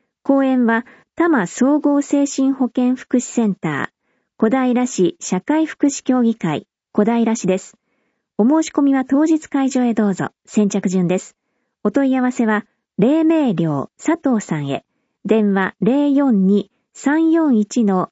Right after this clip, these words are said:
零三三六番です。休日応急診療医。休日応急診療と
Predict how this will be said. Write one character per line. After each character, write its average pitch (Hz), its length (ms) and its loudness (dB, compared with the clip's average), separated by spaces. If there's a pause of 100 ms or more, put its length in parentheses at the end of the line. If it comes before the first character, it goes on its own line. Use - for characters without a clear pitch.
(100)
零 285 240 2
三 294 320 -2
三 240 320 0
六 240 220 0
番 175 200 -2
で 147 120 -4
す。 - 220 -16 (2250)
休 302 220 4
日 302 260 0
応 277 160 2
急 262 240 2
診 240 300 2
療 208 240 2
医。 147 200 -2 (800)
休 311 180 4
日 339 260 2
応 339 160 4
急 320 220 2
診 311 240 2
療 226 180 2
と 180 280 -2